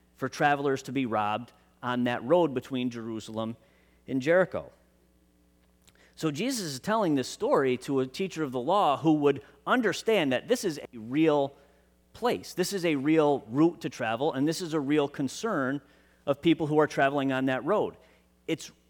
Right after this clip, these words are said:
real. The, again, the history and the scripture go together. Jesus isn't just telling this as some, you know, sort of s-, story for this guy to sort of think through and understand. He's, the hearer of this, the, the teacher of the law,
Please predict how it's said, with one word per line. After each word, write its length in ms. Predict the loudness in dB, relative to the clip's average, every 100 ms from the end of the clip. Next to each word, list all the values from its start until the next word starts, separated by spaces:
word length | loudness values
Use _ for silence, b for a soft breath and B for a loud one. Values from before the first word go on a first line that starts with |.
| -10
real. 340 | -4 -2 -2 -4 -10 _ _ _ _ _
The, 100 | -12 -12 -16 -20 _
again, 380 | -12 -6 -4 -4
the 80 | -8
history 600 | -8 -8 -8 -4 -2 -2
and 140 | -2
the 40 | -4
scripture 420 | -6 -6 -6 -8
go 220 | -4 -2
together. 400 | -2 -4 -6 -10 -20 b b b
Jesus 320 | -12 -8 -8 -8
isn't 300 | -6 -4 -6
just 200 | -6 -8
telling 340 | -6 -4 -2 -2
this 200 | -4 -8
as 100 | -8
some, 380 | -4 -2 -2 -6 b b b b
you 80 | -6
know, 100 | -6
sort 260 | -2 0
of 120 | 0 -4
s-, 100 | -12 _
story 560 | -16 -8 0 2 2 0
for 160 | -4
this 180 | -8 -8
guy 300 | -4 -2 -2
to 140 | -4 -10
sort 260 | -8 -6
of 80 | -6
think 280 | -6 -6 -6
through 240 | -2 -2 0
and 100 | -4
understand. 540 | -6 -8 -8 -6 -4
He's, 160 | -6 -8 b b b b b _
the 160 | -8 -8
hearer 500 | -2 2 4 4 2
of 220 | -2 -2
this, 280 | -4 -4 -6
the, 280 | -6 -6 -8 _ _ _ _ -20 -16
the 80 | -12
teacher 380 | -6 -6 -2
of 100 | -2
the 80 | -2
law, 420 | 0 2 4 2